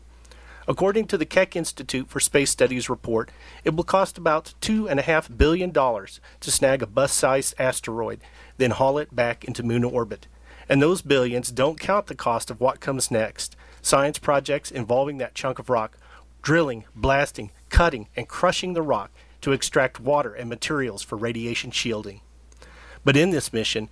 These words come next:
Planetary Resources has the support of deep pockets, such as Google C E O Larry Page, Microsoft's Charles Simonyi, Ross Perot Junior, and the director of Avatar, James Cameron.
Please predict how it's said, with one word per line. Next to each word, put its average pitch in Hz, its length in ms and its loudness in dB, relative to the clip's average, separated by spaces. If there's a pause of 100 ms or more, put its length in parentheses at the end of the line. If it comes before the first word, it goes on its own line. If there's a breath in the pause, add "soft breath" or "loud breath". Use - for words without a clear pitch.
(240 loud breath)
Planetary 147 540 2
Resources 135 640 -2 (200 loud breath)
has 147 220 2
the 139 100 -2
support 147 400 -2
of 113 140 -2
deep 165 340 -2
pockets, - 480 -2 (200 loud breath)
such 147 240 2
as 110 160 -2
Google 135 320 0
C - 180 -4
E 170 260 -6
O 156 280 2
Larry 147 300 2
Page, 131 420 -4 (260 loud breath)
Microsoft's 135 760 -2 (480 loud breath)
Charles 151 400 2
Simonyi, 160 640 -4 (160)
Ross 139 260 0
Perot 151 340 0
Junior, 147 440 -2 (420 soft breath)
and 143 280 4
the 123 100 0
director 123 420 0
of 131 140 0
Avatar, 139 580 -2
James 127 320 -2
Cameron. 113 480 -2